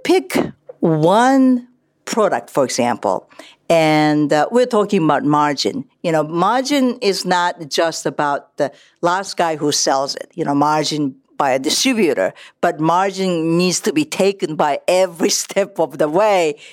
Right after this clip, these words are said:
right? So gi-, give me one example of the product and explain how many layers of, uh, supply chain or in the design chain and supply chain you go through to come up with the,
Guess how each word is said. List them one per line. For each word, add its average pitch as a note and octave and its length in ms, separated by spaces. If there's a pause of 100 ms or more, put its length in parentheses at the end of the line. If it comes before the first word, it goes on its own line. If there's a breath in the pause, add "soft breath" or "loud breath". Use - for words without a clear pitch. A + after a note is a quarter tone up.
(120)
right? E3 360
So G3+ 340
gi-, A3 320
give C#4 160
me B4+ 240
one D4+ 200
example G3+ 540
of E3+ 60
the E3 80
product E3 420
and D#3+ 100
explain F#3 800 (380 loud breath)
how A#3+ 340
many A3+ 320
layers F#3+ 800
of, D#3 340
uh, D3 160
supply F#3 460
chain D#3+ 300
or F3+ 160 (100)
in G#3 220
the E3+ 60
design G3+ 560
chain F#3 300
and B3+ 240
supply F3+ 380
chain D#3 260 (680 loud breath)
you G3 240
go F#3 220
through F3+ 420
to E3 280
come E3+ 260
up E3 240
with D#3 340
the, D3+ 300